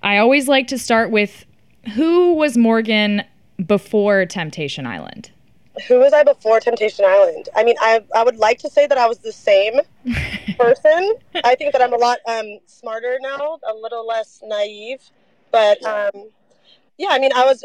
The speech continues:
Speaker 2: uh, living in D C, and I was a real estate agent, um, and property manager. I was living the life. Basically, everyone's single there, so I didn't really notice that it was weird that I was single,
Speaker 1: Yeah.
Speaker 2: you know, at twenty-eight.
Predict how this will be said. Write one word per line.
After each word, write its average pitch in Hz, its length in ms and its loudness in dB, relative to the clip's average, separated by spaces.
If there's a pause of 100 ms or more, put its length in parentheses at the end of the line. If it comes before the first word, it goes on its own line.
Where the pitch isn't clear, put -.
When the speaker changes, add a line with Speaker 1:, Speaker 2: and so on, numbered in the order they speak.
Speaker 2:
uh, 226 240 0
living 254 300 2
in 247 140 0
D 240 140 -10
C, 240 380 -4
and 277 100 0
I 208 120 2
was 196 120 -2
a 196 40 -12
real 202 140 4
estate 214 220 -4
agent, 220 560 -4
um, 196 400 -2
and - 140 -4
property 202 300 -4
manager. - 600 0
I - 120 2
was 185 260 0 (400)
living 262 220 2
the 262 80 2
life. 233 360 2
Basically, 269 360 0
everyone's 247 340 -2
single 233 240 -2
there, 254 260 0
so 220 260 -4
I 208 100 0
didn't 220 240 -10
really 214 240 -6
notice 202 380 0
that 208 140 -2
it 190 120 -6
was 185 340 2
weird 190 240 -2
that 208 140 0
I 202 80 0
was 208 140 -6
single, 220 520 -2
Speaker 1:
Yeah. 160 200 -2
Speaker 2:
you 220 40 0
know, 220 140 2
at 208 100 2
twenty-eight. 226 640 0